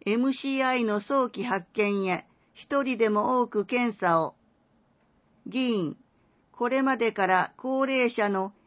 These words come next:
エムシーアイ、用語の解説四、早期発見の重要性を訴えてきた。今後、枚方脳活教室で、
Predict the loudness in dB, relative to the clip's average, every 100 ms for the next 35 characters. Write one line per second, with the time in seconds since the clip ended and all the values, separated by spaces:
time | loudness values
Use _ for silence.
0 | -6 -2 0 0 -2 -4 -2 0 0 0
1 | -8 _ _ _ -4 0 0 0 0 0
2 | -2 0 0 2 -2 0 0 2 0 -2
3 | -8 _ _ _ _ -4 0 0 -2 -2
4 | -2 -2 -2 0 0 0 -2 -2 -4 0
5 | 0 0 0 2 4 2 0 -2 -2 0
6 | 0 -2 -6 -6 -6 -6 _ _ _ _
7 | _ _ _ _ -4 -2 0 2 2 2
8 | -2 -8 -4 -2 -2 0 0 0 0 -2
9 | -4 -4 -4 0 2 2 0 -2 0 0
10 | -4